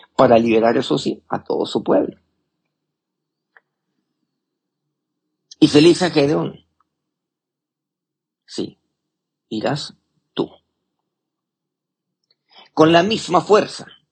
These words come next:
porque le dice así, "Ve con esta tu fuerza". Con esa fuerza que tú usas,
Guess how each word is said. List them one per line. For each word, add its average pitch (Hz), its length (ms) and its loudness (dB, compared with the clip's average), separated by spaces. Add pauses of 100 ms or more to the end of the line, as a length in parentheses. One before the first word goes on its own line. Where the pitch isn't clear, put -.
(1080)
porque 113 220 -4
le 113 100 0
dice 120 240 0
así, 104 300 -4
"Ve 123 240 2
con 120 200 0
esta 110 240 -2
tu 98 120 -6
fuerza". - 460 -2 (880)
Con 131 140 4
esa 165 260 4
fuerza 127 520 2
que 101 140 -6
tú 120 180 0
usas, - 460 -8